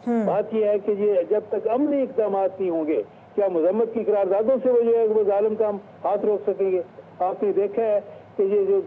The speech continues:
Speaker 2: जो ये दहशतगर्द हैं, जो स्टेट्स दुनिया में इस वक्त, वो इसराइल और हिंदुस्तान है। हिंदुस्तान की कश्मीर में दहशतगर्दी उनके मजालिम और इसराइल की फ़लस्तीन में जो दहशतगर्दी और उनके जुल्म सितम को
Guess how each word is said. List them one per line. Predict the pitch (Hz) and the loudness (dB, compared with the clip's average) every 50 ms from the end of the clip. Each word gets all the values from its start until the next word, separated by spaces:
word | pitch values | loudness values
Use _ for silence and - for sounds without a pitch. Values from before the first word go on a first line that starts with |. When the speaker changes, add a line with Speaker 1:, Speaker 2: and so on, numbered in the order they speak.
| 135 135 139 | -6 -6 -2
Speaker 2:
जो | 165 196 202 196 175 170 160 - 170 180 190 | 0 0 2 2 0 0 0 -2 0 0 0
ये | 196 | -2
दहशतगर्द | 185 190 - - - - 208 180 - 254 277 277 254 240 | 0 0 -2 -2 0 -2 -4 0 2 0 2 2 2 0
हैं, | 208 170 131 120 | 0 0 -2 -2
जो | 143 170 170 | -2 -2 -2
स्टेट्स | - - - - 208 202 202 - - - - | -2 -8 -6 -2 0 0 0 -2 -4 -6 -4
दुनिया | 170 185 180 196 202 196 | -4 -2 0 0 0 0
में | 185 190 | 0 -2
इस | 175 - - | -2 0 -2
वक्त, | 196 180 - - 226 240 254 247 - - - - - - | -2 -2 0 0 0 0 0 0 -6 -14 -16 -18 -6 -2
वो | 196 196 | -2 -2
इसराइल | 180 185 - 196 185 208 240 233 | -2 0 0 0 2 2 2 2
और | 226 202 | 0 0
हिंदुस्तान | 196 196 185 - - 214 214 220 202 175 | 0 -2 -4 -2 -2 -2 0 0 0 0
है। | 175 139 104 - - - - - - - | -2 -2 -4 -6 -12 -20 -20 -20 -8 -6
हिंदुस्तान | 156 165 185 175 - - 185 180 202 214 208 | -4 -2 -2 -2 0 0 -2 0 0 -2 -2
की | 208 220 214 | -2 -4 -6
कश्मीर | - - 165 - - 170 202 240 262 | -4 -4 -6 -4 -4 -4 -2 -2 0
में | 240 254 262 254 | 2 2 2 4
दहशतगर्दी | 254 247 233 240 240 220 196 226 220 214 196 220 | 2 2 2 0 -4 -2 0 -2 -2 0 0 0
उनके | 233 226 220 214 - 233 208 214 | 0 0 0 0 -2 0 2 2
मजालिम | 214 214 233 240 254 254 233 - - - - - - 202 | 2 2 2 2 2 0 -2 -8 -12 -18 -20 -6 -2 0
और | 196 214 | 0 0
इसराइल | 208 - 214 208 214 233 233 | 0 0 0 0 2 0 0
की | 220 - 220 | 0 -2 -2
फ़लस्तीन | - 202 214 - - - 285 294 285 262 | 0 0 0 -2 0 -2 -2 0 0 2
में | 240 233 214 | 2 2 2
जो | 202 196 | 0 0
दहशतगर्दी | 190 196 190 190 - 185 180 196 185 175 185 202 196 | 0 0 -2 -2 -4 -4 -2 -2 -2 0 -2 -4 -4
और | 175 - - - - - 190 190 | -4 -6 -14 -20 -6 -4 -2 -2
उनके | 190 190 - 196 | -2 0 -2 0
जुल्म | 175 175 175 185 185 185 | 0 0 -2 0 -2 -2
सितम | - - 185 - 202 196 - - | -2 -2 -2 -2 -2 -2 0 2
को | 233 247 240 240 247 - | 2 2 2 0 -4 -8